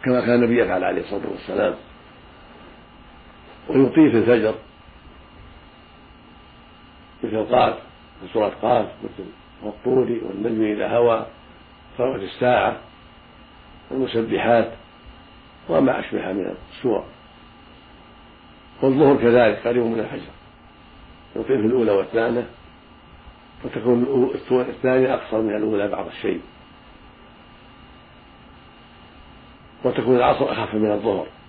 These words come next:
يقرأ سورة وآيات بعد الفاتحة في الظهر والعصر في الأولى والثانية، لكن تكون العصر أخف من الظهر، كما فعل النبي عليه الصلاة والسلام.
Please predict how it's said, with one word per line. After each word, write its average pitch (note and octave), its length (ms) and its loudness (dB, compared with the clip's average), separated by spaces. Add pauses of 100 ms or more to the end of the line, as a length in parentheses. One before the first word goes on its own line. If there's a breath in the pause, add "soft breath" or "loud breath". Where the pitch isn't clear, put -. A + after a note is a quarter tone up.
(420)
يقرأ G#2+ 340 -4
سورة A#2+ 340 0
وآيات A2+ 380 0
بعد G2+ 360 -6 (1000)
الفاتحة A2 480 0
في F2 60 -10
الظهر G#2+ 260 -4
والعصر G2+ 420 -2 (1080)
في A2+ 60 -8
الأولى B2 220 0
والثانية، C3+ 460 0
لكن A#2 260 0
تكون G#2+ 300 -4
العصر A#2+ 340 -6
أخف G#2 280 -10
من G2 160 -6
الظهر، F2 340 -12 (920)
كما A#2+ 140 0
فعل A2 260 2
النبي G2 260 0
عليه F#2+ 160 0
الصلاة G2 240 -8
والسلام. F2+ 440 -8